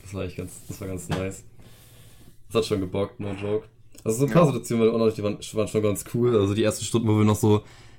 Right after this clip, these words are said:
Speaker 1: gedacht haben, yo, jetzt machen wir einfach irgendwelche Sounds oder so an solche Monte-Einspieler und so weiter mit dem Yagata gezaubert oder so, dann während irgendwie wir B W L hatten oder so. Das war einfach auch ganz chillig so. Also, weiß ich, das hat man sich immer so mega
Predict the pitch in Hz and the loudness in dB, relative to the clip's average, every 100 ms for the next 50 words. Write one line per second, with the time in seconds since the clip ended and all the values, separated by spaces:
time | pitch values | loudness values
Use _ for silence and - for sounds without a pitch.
0 | - 110 104 98 107 101 98 107 104 98 | -4 0 2 4 4 4 6 6 6 4
1 | - - - 101 107 104 104 110 101 104 | 0 -6 -2 2 4 4 2 0 2 2
2 | 101 101 95 - 104 113 101 92 95 95 | 4 4 4 2 2 2 2 0 2 2
3 | 98 95 92 110 101 92 - 98 95 90 | 2 4 4 4 2 0 0 0 0 0
4 | 92 92 95 92 87 87 87 85 92 92 | 0 2 2 0 0 0 0 0 0 0
5 | 87 87 98 98 95 92 92 98 95 90 | -4 -2 0 0 0 0 0 2 2 2
6 | 95 92 95 92 90 90 90 90 90 95 | 2 0 -2 -2 0 0 0 0 2 2
7 | 92 87 90 90 87 101 110 - - - | 0 0 0 2 2 0 0 -8 -18 -18
8 | - - 90 90 98 87 90 87 - 92 | -20 -6 0 0 2 2 2 0 -2 0
9 | 90 87 90 87 82 85 95 95 98 104 | 0 0 -2 0 0 0 2 0 2 2
10 | 143 110 117 107 117 123 | 2 4 4 6 8 8